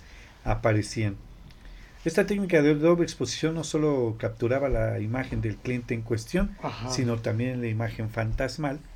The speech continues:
Speaker 1: en la placa de vidrio situada adelante.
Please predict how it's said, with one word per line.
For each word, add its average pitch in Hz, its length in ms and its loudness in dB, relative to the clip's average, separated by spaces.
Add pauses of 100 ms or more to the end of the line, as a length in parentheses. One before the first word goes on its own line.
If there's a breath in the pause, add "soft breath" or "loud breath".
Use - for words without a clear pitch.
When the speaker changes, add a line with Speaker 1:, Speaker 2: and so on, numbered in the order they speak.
(180)
Speaker 1:
en 113 140 0
la 107 140 0
placa 123 500 0
de 135 140 -2
vidrio 147 380 0 (320 loud breath)
situada 113 500 0
adelante. 147 480 -4